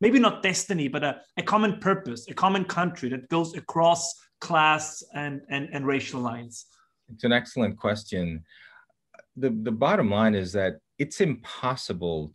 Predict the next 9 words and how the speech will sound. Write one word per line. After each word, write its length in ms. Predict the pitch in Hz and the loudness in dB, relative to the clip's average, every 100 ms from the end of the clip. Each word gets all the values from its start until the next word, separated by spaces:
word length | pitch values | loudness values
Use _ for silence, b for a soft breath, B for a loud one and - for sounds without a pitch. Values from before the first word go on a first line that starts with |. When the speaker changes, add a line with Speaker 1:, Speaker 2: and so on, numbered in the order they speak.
| - | -8
Speaker 2:
to 120 | 95 | -6
run 640 | 87 92 87 80 80 80 92 | -2 0 0 -2 -6 -8 -6
a 160 | 90 | -6
values-free 1800 | 80 80 90 95 98 90 90 87 85 78 - - - - 92 78 69 71 - - | -6 -4 -2 0 -2 -4 -2 -2 -6 -10 -16 -18 -12 -6 -4 -4 -8 -14 -20 -18
school. 480 | - - 80 - - _ _ _ _ _ - | -16 -10 -10 -10 -16 _ _ _ _ _ 0
Even 280 | 165 180 | 2 4
if 180 | 170 - | 2 0
you 100 | 123 | -4
choose 800 | 110 - 135 117 104 92 90 | -2 2 4 6 4 0 -6